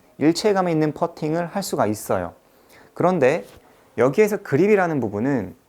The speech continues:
이렇게 우리 스윙과 똑같이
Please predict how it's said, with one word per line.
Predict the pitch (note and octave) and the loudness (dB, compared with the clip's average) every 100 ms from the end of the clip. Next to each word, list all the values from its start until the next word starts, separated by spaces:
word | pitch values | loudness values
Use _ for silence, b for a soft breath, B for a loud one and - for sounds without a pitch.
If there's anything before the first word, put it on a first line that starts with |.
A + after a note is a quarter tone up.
| - | -8
이렇게 | B2 B2+ C3+ - - C#3+ D3 - | 0 2 0 -4 -4 -2 -2 0
우리 | B2 C3+ | 2 0
스윙과 | - B3 C4 A#3 A2+ B2 | 2 2 4 4 4 2
똑같이 | E3 - E3 D#3+ - G3 B3+ | -2 0 -2 -2 0 0 0